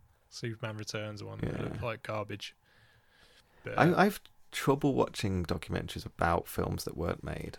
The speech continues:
Speaker 2: I think they're rarely engaging.
Speaker 1: I was gonna
Speaker 2: If
Speaker 1: say
Speaker 2: not
Speaker 1: Doomed was quite good, but that film's actually
Speaker 2: Mm.
Speaker 1: made, but it never came.
Speaker 2: Yeah. The
Speaker 1: Um, but yeah, Wolfgang Peterson was meant to do Bat-,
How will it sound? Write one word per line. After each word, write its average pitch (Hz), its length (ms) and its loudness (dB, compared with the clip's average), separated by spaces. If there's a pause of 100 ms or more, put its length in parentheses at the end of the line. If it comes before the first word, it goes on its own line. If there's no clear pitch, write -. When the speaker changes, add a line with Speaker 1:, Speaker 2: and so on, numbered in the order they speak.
(140)
Speaker 2:
I 95 60 -2
think 110 240 -4
they're 117 180 0
rarely 98 560 4
engaging. 87 680 -2
Speaker 1:
I - 560 -20
was 147 100 -4
gonna - 40 -2
Speaker 2:
If 214 60 0
Speaker 1:
say 254 160 8
Speaker 2:
not 185 120 -2
Speaker 1:
Doomed 196 400 8
was 160 140 4
quite 120 320 4
good, 107 240 -6
but 127 100 -6
that 131 160 2
film's 123 320 0
actually 110 280 4
Speaker 2:
Mm. 95 60 6
Speaker 1:
made, 113 320 -2 (180)
but 113 120 -4
it 117 120 -6
never 110 260 -12
came. - 160 -4
Speaker 2:
Yeah. 98 320 12 (1160)
The 113 260 8
Speaker 1:
Um, 143 320 6 (1300)
but 147 80 0
yeah, 160 100 8
Wolfgang 156 440 8
Peterson 143 400 2
was 110 120 -8
meant 117 180 -4
to 120 100 -10
do 110 160 -2
Bat-, - 240 2